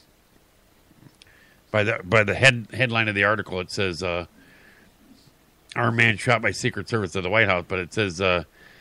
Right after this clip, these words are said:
it said, "Late Friday, U S law enforcement officials told A P that authorities had identified the gunman as Jesse Oliveri of Ashland, Pennsylvania."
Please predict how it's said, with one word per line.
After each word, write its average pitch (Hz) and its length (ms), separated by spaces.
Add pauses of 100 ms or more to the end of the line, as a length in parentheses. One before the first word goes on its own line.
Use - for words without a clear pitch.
(240)
it 104 160
said, 107 160
"Late 117 220
Friday, 120 280
U 113 120
S 104 140
law 104 160
enforcement 107 480
officials 101 420
told 98 400 (540)
A 143 100
P 92 380 (680)
that 101 140
authorities 113 420
had 110 160
identified 101 460
the 92 80
gunman 98 400
as 90 240
Jesse 135 600
Oliveri 104 640
of 90 300
Ashland, 110 480
Pennsylvania." 101 640